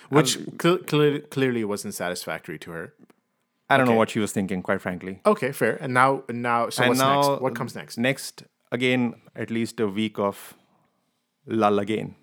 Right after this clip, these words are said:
Speaker 2: So
Speaker 1: Oh,
Speaker 2: I
Speaker 1: she disappeared
Speaker 2: Yeah.
Speaker 1: for another week. Okay.
Speaker 2: So I was like, "Okay, uh, maybe she's really busy.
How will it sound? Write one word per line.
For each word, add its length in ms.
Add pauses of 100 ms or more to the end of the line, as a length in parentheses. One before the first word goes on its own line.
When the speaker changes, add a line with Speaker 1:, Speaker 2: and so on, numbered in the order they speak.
(340)
Speaker 2:
So 160
Speaker 1:
Oh, 100
Speaker 2:
I 20
Speaker 1:
she 120
disappeared 420
Speaker 2:
Yeah. 80
Speaker 1:
for 40
another 240
week. 180
Okay. 260 (300)
Speaker 2:
So 200
I 80
was 120
like, 280
"Okay, 500
uh, 460
maybe 320
she's 320
really 220
busy. 500